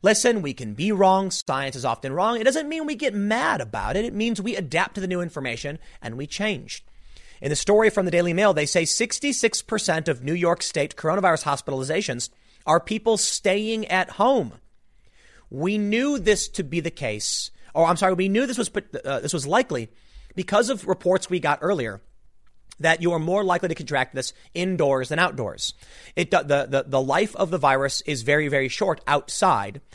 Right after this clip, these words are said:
and it lasts longer inside. So by having people stay indoors, we were increasing the likelihood they would contract the coronavirus. Now that we know this,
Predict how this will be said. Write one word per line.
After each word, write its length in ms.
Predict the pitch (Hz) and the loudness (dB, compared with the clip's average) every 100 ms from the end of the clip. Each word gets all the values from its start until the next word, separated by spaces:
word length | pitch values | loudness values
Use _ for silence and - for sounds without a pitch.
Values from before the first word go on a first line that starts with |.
| - | -12
and 120 | - 160 | -4 -2
it 60 | |
lasts 340 | 135 143 135 - | 2 0 0 -6
longer 260 | 104 110 | -8 -6
inside. 540 | 139 214 - 98 - - - - - | -2 0 0 -4 -8 -18 -20 -20 -4
So 160 | 208 | 0
by 100 | 196 | 4
having 420 | 165 175 220 285 269 | 4 4 2 0 -2
people 360 | 240 214 202 | -4 -2 -2
stay 300 | - 208 196 | 0 2 2
indoors, 680 | 185 165 156 170 196 147 131 | 2 -2 0 2 4 2 0
we 100 | 139 | -4
were 120 | 147 | -2
increasing 580 | 156 151 - 185 190 190 | -4 -6 -6 -4 -2 -2
the 80 | 170 | 0
likelihood 400 | 135 143 135 123 | 0 0 -4 -4
they 80 | 107 | -6
would 160 | 123 | -8
contract 400 | 156 143 107 101 | -8 -8 -8 -8
the 60 | - | -4
coronavirus. 500 | 214 233 123 90 - - - | 0 2 0 -4 -12 -14 -16
Now 280 | - 147 185 | -12 -4 2
that 180 | 240 262 | 4 2
we 100 | 285 | 0
know 260 | 269 294 247 | 2 2 2
this, 440 | 113 - - - | -4 -4 -4 -6